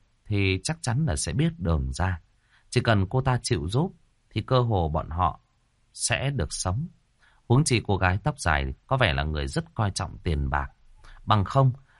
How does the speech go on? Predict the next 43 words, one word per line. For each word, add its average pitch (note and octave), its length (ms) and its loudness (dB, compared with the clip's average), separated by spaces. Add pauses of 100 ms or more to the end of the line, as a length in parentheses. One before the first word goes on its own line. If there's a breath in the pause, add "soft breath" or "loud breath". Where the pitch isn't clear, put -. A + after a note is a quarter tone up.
làm B2 160 6
sao C#3 220 0
một G#2+ 180 2
thân C3 140 2
một G2+ 220 0
mình E2 320 2
tìm E2 200 2
vào D2+ 140 0
trong G#2+ 300 0
mộ, F2+ 280 2 (360 soft breath)
lại A#2 220 4
đàm F#2+ 220 2
phán G#2 340 0
với B2+ 220 2
một D#3+ 240 0
con G2 160 2
quỷ. B1+ 340 -2 (560 loud breath)
Bọn A#2 140 6
họ A2 160 6
có D#3 140 0
thể G#2 180 2
cho A2 240 0
cô A2 240 2
tiền, D2 280 2 (220)
bất F3+ 220 0
luận A#2 260 4
là D#2+ 120 4
bao G#2 200 2
nhiêu G2+ 180 2
tiền, D2 300 -2 (260)
chỉ - 160 -2
cần D#2+ 300 2
cô G#2 120 2
đồng D#2+ 220 2
ý C#2+ 160 2
giúp - 260 -2
họ. - 360 0 (2500)
Lão A2+ 180 6
Dương F#2+ 440 4
tính F#2 180 2
toán G2 180 2
một G2 180 0
hồi. C#2 340 -2